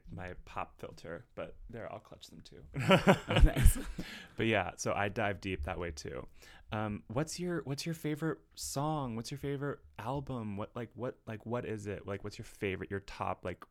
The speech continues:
Speaker 1: when you, when you need her most, where do you turn to for Tracy?
Speaker 2: I Used to Be a Sailor.
Speaker 1: I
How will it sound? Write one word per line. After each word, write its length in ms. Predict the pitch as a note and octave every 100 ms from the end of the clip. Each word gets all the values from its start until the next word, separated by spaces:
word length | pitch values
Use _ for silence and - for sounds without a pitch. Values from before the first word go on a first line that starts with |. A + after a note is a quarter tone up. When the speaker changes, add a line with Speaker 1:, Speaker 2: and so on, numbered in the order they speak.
| -
Speaker 1:
when 200 | F#2+ F#2+
you, 360 | F#2 F#2+ F#2 -
when 160 | G#2
you 80 | G2+
need 320 | G2 F#2+ F#2
her 160 | G2 F2
most, 520 | F2 E2+ - - - -
where 160 | G2+ F#2+
do 80 | F2+
you 60 |
turn 200 | - C2+
to 280 | D2 - - -
for 80 | -
Tracy? 420 | - - - - - - - - - -
Speaker 2:
I 60 | A#2+
Used 220 | A#2+ -
to 60 | A2+
Be 100 | A#2+
a 60 |
Sailor. 520 | - G2+ F#2 F2 F2 F2+ - - - - -
Speaker 1:
I 100 | -